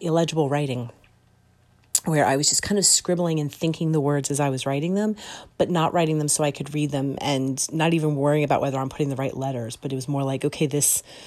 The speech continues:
scribble means this word and that scribble's meaning that word. And I love it for, as I said, two reasons. One, because it allows me to kind of get out my feelings, put them on the page,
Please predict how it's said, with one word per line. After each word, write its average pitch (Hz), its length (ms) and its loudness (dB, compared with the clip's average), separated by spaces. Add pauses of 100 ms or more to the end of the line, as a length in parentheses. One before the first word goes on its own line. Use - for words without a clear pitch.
scribble 147 480 4
means 139 220 2
this 143 200 4
word 135 240 2
and 127 80 0
that - 180 0
scribble's 135 400 0
meaning 139 280 0
that 135 240 -2
word. 127 260 -4 (480)
And 170 380 0 (200)
I 175 100 4
love 196 240 4
it 311 140 2
for, 170 480 2
as 156 120 -2
I 165 40 2
said, 147 240 0
two 185 300 0
reasons. 135 400 -6
One, 196 480 4
because 165 220 0
it 165 40 2
allows 165 380 2
me 175 160 0
to - 60 -14
kind 165 120 -6
of - 240 -10
get 156 160 4
out 160 180 2
my 151 100 -4
feelings, 139 600 -6 (520)
put - 140 0
them 208 120 4
on 180 100 4
the 156 60 -2
page, 156 600 -2